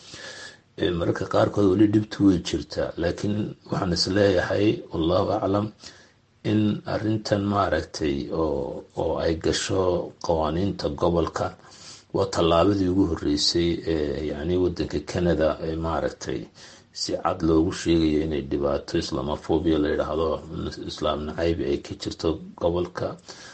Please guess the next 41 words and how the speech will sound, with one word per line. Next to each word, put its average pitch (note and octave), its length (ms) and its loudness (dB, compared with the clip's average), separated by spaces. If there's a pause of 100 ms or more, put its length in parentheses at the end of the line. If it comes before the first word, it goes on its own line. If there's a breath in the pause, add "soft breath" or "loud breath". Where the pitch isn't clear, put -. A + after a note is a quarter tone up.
(140 loud breath)
isla - 200 -2
markaana F2 460 0
la D#2 80 0
doonayo E2 440 0
in D2+ 60 -4
wax - 160 -6
laga C#2+ 300 -2
qabto, C#2 320 -2
isla E2+ 160 -2
markaana F2 320 0
waxa D2+ 120 -4
laga E2 140 2
yaabaa D#2 140 2
inay D2+ 160 -4
wadam-, D#2 360 -4
gobollada D#2+ 480 2
kalena D2+ 360 -2
ay C#2+ 120 -4
markaa C#2+ 320 -2
u C#2+ 60 0
noqoto - 380 -6
albaab C#2 400 2 (800 loud breath)
ay D#2+ 120 2
iyaguna D#2+ 340 4
ku - 160 -4
bedelaan D2+ 500 -2
qawaaniintooda. E2 960 -2
Ana D#2 140 -6
laga D#2 220 0
yaabaa C#2 420 0
xagga - 300 -2
sare - 260 -2
ee D#2 80 -2
dowladda D#2 480 -2
Canada D#2 320 -2
oo D2 80 0
iyadu E2 240 2
markaa D2+ 380 -2
xagga - 320 -2
dembiyadii D#2 580 -2
waxaa D2 400 -2